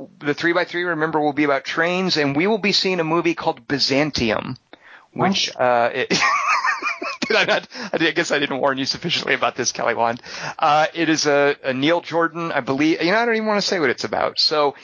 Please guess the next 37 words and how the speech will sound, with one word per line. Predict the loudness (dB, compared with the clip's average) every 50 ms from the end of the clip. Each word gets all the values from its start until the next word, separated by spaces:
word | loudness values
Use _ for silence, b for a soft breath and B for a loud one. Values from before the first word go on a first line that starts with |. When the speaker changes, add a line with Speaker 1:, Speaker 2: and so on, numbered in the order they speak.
| B B
Speaker 1:
if | B -4 -4
you | -2
get | -2 0 0
a | 0
chance, | -2 -2 0 0 -2 -2
it's | -4 -4 -2
in | 0 2 2
limited | 2 2 2 0 0 0
release. | 0 0 2 2 2 2 0 -2
If | -4 -4 -6
you | -4
get | -4 -2
a | -2
chance, | -2 -2 0 0 0 0 0
see | -2 0 0 0 2 2 4 4 2 2 0 -4 -4 0
Byzantium. | 0 0 2 2 2 2 2 2 0 0 0 2 2 2 2 0 -4 -8 _ b b b b b b
Speaker 2:
Ugh. | 2 2 4 4 2 2 0 0 -2 -2 0
Speaker 1:
Uh, | 2 2 2 2 0 -2 -6 _ _ _ _ _ -6
join | -2 0 2 2 2 0 -2 -2
<laughs> | -2
us | -4 -4 -4 -4
for | -4 -2
that | -2 0 0 0 0 0
next | 2 0 0 0 -2 -2
week | 0 2 2 0 0 -4 -14 -14 -14 B B B B B -2 B
instead | 0 0 2 0 0 0 2 2 2 2 2 0
of, | 0 2 2 4 4 4 2 2 -2 -8 -18 -16 -6 -2
uh, | 0 0 0
what | 0 -2 -2
were | 0 0
the | 0
other | 0 0 -2
choices? | -2 -2 0 0 0 -2 -4 -2
The | -2 -2
Heat | -2 0 0 2 2 0 0 -2 -4 -4 B B B B B B B _ -4
or | 0 0 2
Speaker 2:
Nah. | 4 4 2 2 0